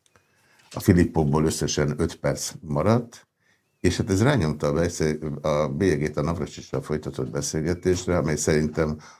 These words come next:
a hazai történetben, ha van iránta érdeklődése, remélem, hogy nem mérem fel rosszul a saját dolgaimat, mert nyilvánvaló, hogy minden szent maga felé hajlik a keze. Először hallottam valakit, aki őszintén beszélt,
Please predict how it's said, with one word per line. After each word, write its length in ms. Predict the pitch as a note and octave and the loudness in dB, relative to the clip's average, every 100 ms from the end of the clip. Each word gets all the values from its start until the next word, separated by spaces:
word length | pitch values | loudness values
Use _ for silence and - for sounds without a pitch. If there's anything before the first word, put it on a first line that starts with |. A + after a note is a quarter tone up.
| _ | _
a 120 | - - | -8 -2
hazai 360 | D2+ E2+ E2+ | 0 2 2
történetben, 640 | E2+ E2+ - E2+ D#2+ D#2 C#2+ | 2 0 2 0 0 -2 -4
ha 80 | |
van 220 | C2 C#2+ C#2 | -2 0 0
iránta 380 | C#2 C#2 - | 0 -2 -2
érdeklődése, 720 | C2+ C#2 D2+ D2+ D2 C#2+ - D2+ | -2 -2 -4 -2 -2 -2 -2 0
remélem, 480 | D#2 C2+ B1 B1+ B1 | 0 0 -2 -4 -6
hogy 200 | B1+ - - _ | -8 -12 -20 _
nem 180 | - C#2+ | -2 -2
mérem 480 | C2+ C2+ C2 B1+ B1 | 0 -2 0 0 -2
fel 260 | - C#2 C2+ | -2 -2 -2
rosszul 380 | C#2+ - C2 | -2 -2 -4
a 40 | A#1+ | -4
saját 360 | - C2+ A#1 | -2 -2 -2
dolgaimat, 540 | A#1+ C#2 C2+ D2 C#2+ C#2+ | -2 -2 2 2 2 -2
mert 140 | B1 - - | -6 -10 -10
nyilvánvaló, 400 | - G#1+ - A#1+ | -8 -8 -6 -6
hogy 80 | A#1 | -4
minden 220 | A#1+ A1 | -4 -4
szent 420 | - D2 - - | -2 -4 -6 -6
maga 200 | B1+ A1+ | -4 -4
felé 240 | - - - | -4 -8 -4
hajlik 380 | A#1+ B1+ - | -4 -2 -4
a 80 | - | -6
keze. 400 | - D#2 F#2 F#2+ - - - | -4 2 4 4 2 -14 2
Először 460 | A2+ - - - - | 4 4 2 -6 -6
hallottam 560 | D#2+ D2 D2 - D2 | -4 -6 -8 -12 -10
valakit, 400 | C#2+ D2 C#2+ C#2+ | -8 -8 -6 -8
aki 200 | - D2 C#2 | -6 -6 -8
őszintén 560 | - - C#2+ - C#2+ | -8 -10 -12 -12 -10
beszélt, 640 | C#2+ - - C#2 D2 - | -8 -8 -6 -6 -6 -10